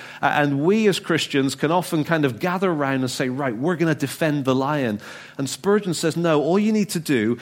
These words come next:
is open the cage and the lion can take care of himself. Just unleash the lion, because there is such power, there is such force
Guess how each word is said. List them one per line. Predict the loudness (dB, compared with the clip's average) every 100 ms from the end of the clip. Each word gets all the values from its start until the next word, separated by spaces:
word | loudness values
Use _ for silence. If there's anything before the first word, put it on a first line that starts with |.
| -4
is | -4 0
open | 0 2 0 0
the | -2
cage | -2 -2 -2 -4 -6 -8 -8 -20 _ _ _ _
and | -4 2
the | 4
lion | 4 4 4 2 0
can | -2
take | 0 -2 -2
care | 0 2 2
of | 0
himself. | -4 -2 0 0 0
Just | -2 -2 0
unleash | 2 6 6 6 2 0 0
the | 0
lion, | 2 2 2 -2 -6 -10 -14 -4
because | -2 0 0
there | 0 0
is | 0
such | 0 0 0 -2 -6
power, | -8 0 2 2 2
there | 0 0
is | -2
such | -4 -2 -2 -4 -10
force | -2 0 0 -4 -8